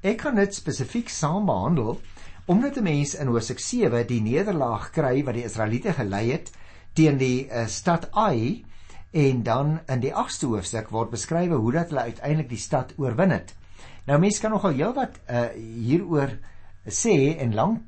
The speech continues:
met mekaar stil staan by elkeen van daardie verse, maar ek gaan hoofsaaklik 'n oorsig gee. So, miskien moet ek eers net, eh,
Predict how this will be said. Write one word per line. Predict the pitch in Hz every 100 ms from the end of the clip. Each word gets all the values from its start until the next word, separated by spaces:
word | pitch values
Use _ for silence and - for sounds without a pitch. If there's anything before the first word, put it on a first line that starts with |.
| -
met | 117 117
mekaar | 127 139 123 123 120
stil | - - 226
staan | 226 - 120 127
by | 110 117
elkeen | 156 208 226 180
van | 127
daardie | 98 104 110
verse, | 202 185 - 110
maar | 104 127
ek | 147
gaan | 160 151
hoofsaaklik | 110 98 151 147 170 156 - - - - 120
'n | 135
oorsig | 160 151 143 -
gee. | 139 110
So, | 147
miskien | 139 - 269
moet | 269
ek | - -
eers | 247 262 -
net, | 127 - - - - - - - - - - - - - -
eh, | 113 113 113